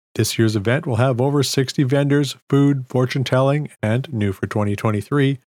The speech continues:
an original walk-through haunt created by Fear Farm. Guests of all ages are encouraged to trick or treat at the seven stops of Heritage Squares Manors, whose exteriors have been decorated by house hosts,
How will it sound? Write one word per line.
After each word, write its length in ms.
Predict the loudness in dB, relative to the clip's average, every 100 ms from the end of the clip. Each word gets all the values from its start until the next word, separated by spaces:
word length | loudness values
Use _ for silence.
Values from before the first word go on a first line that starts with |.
| _ -4
an 140 | 0
original 480 | 0 0 2 0 2
walk-through 460 | 0 -2 0 0
haunt 360 | 0 0 -2 -2
created 340 | -2 0 2
by 140 | 0 -2
Fear 300 | -2 -2 -2
Farm. 360 | -4 -4 -6 -12 -8 -2
Guests 320 | 0 -2 -4
of 80 | 0
all 240 | 2 2
ages 300 | 2 2 2
are 120 | 2
encouraged 460 | 0 0 0 0 -2
to 80 | -2
trick 260 | -2 0
or 60 | -2
treat 320 | 0 2 2
at 80 | 0
the 80 | -2
seven 360 | 0 0 0
stops 380 | 0 0 -2 -2
of 100 | -4
Heritage 420 | 0 0 0 -2
Squares 380 | -2 0 0 0
Manors, 460 | 0 0 0 -4 -2
whose 200 | -2 -2
exteriors 640 | -8 -2 2 2 2 2
have 100 | 2
been 180 | 0 0
decorated 560 | -2 0 0 2 0
by 160 | -2 -2
house 440 | -4 0 0 0
hosts, 540 | -2 -2 -2 -12 -18